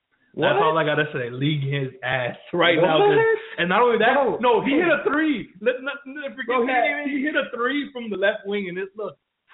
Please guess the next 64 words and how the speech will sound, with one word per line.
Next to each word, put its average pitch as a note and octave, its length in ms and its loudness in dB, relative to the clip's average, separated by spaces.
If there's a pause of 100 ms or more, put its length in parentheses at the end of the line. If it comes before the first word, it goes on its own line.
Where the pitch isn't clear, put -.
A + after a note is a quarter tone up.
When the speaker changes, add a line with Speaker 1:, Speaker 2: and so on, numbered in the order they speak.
Speaker 2:
pretty. F#3+ 320 -4
It E3 100 -2
Speaker 1:
Bro, G#3 220 2
Speaker 2:
looked E3+ 80 -8
Speaker 1:
he, B3 400 -12
he, - 240 -20
like, G3 240 -6 (640)
he G3 160 -4
didn't D#4+ 160 0
even E4 80 0
have E4 240 0
games D4 160 -2
like D#4+ 160 -6
that C#4+ 160 0
at E3 160 -2
utep. A3+ 480 -2
Speaker 2:
<laughs> G3+ 160 -2
Speaker 1:
You G3 80 2
know A#3+ 80 4
what - 20 0
I C#4 60 -2
mean? D4+ 160 -8
Like, F#3+ 160 0
in, G#3 240 0
in, G3+ 160 0
in F#3+ 160 -6
any A3 160 -6
of C4 80 -14
our G#3 160 -4
cupcake - 500 0
games, D#3 300 -2
bro, F3+ 160 4
he A3 80 2
didn't A#3 160 -4
even A3+ 160 -4
do F#3 160 -2
that. B2 160 -4
Like, C#3 160 -2 (480)
I - 20 -6
mean, G3 140 6
he A#3 80 4
had B3+ 160 0
some G#3 160 -2
Speaker 2:
It G#3 80 0
was G3+ 80 -2
Speaker 1:
eighteen G3 80 0
Speaker 2:
like E3 160 0
Speaker 1:
and - 80 -12
twelve A#3 240 2
or G3+ 80 2
Speaker 2:
sixteen, F3+ 80 4
Speaker 1:
whatever, E3+ 320 2
Speaker 2:
yeah, - 80 0
Speaker 1:
but, F3 80 0
like, E3+ 320 -2
Speaker 2:
sixteen G3 320 -10
rebounds, F3 320 -10
Speaker 1:
thirty, D#4+ 320 2
Speaker 2:
like, D4+ 160 -4
Speaker 1:
what? G4 320 2 (160)
Thirty-seven C#4+ 560 2
and D#4 240 -6
twenty-four? C4+ 720 -6
Like, D#3+ 240 4